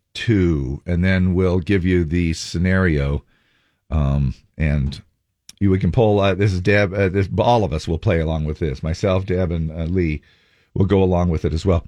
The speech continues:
<clears throat> Excuse me. So, um, now I'm just gonna add one while we're waiting for the phones to kick in here. I'll just add one amongst us. Who is most likely to get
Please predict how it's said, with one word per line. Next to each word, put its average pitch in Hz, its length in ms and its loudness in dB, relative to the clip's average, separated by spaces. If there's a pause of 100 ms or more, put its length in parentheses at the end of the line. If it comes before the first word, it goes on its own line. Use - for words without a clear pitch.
<clears throat> - 80 -6
Excuse 208 640 2
me. 185 140 -4 (1500)
So, 160 400 4
um, 143 480 2 (160)
now 139 260 -4
I'm 165 220 0
just 208 140 -6
gonna 156 160 2
add 139 260 2
one 123 260 2
while 127 200 4
we're 123 160 2
waiting 127 260 2
for 117 80 0
the 98 80 -2
phones 117 340 0
to - 80 -6
kick 110 280 0
in 107 100 4
here. 92 400 2 (540)
I'll 135 160 4
just 170 240 2
add 123 320 2
one 110 200 2
amongst 113 520 0
us. 80 420 -2 (1000)
Who 185 400 4
is 131 280 0
most 127 560 0
likely 110 920 2 (200)
to 104 540 2 (260)
get 110 540 0